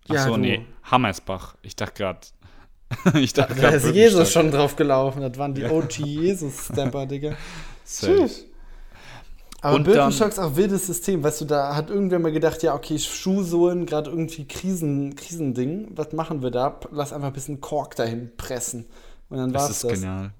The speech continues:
Speaker 1: Es sieht so schön aus und es ist so toll und
Speaker 2: <laughs> Boah, schön aussehen ist, glaub ich, jetzt auch. Da muss man schon sehr deutsch sein, um das schön zu finden.
Speaker 1: Ja, kann sein.
Speaker 2: Aber ich hätte auch gern Birkenstocks.
Speaker 1: Bin ich ja auch.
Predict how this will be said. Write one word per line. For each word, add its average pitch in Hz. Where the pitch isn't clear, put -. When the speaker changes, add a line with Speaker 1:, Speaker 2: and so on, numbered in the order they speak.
Speaker 1:
Es 101
sieht 107
so 113
schön 107
aus 104
und 95
es -
ist -
so 92
toll 92
und 98
Speaker 2:
<laughs> -
Boah, 139
schön 139
aussehen 135
ist, 127
glaub 120
ich, 117
jetzt 117
auch. 120
Da 131
muss 139
man 139
schon 127
sehr 117
deutsch 113
sein, -
um 113
das 113
schön 117
zu 113
finden. -
Speaker 1:
Ja, 90
kann 120
sein. 90
Speaker 2:
Aber 143
ich 175
hätte 214
auch 190
gern 117
Birkenstocks. 104
Speaker 1:
Bin 139
ich 113
ja 92
auch. 90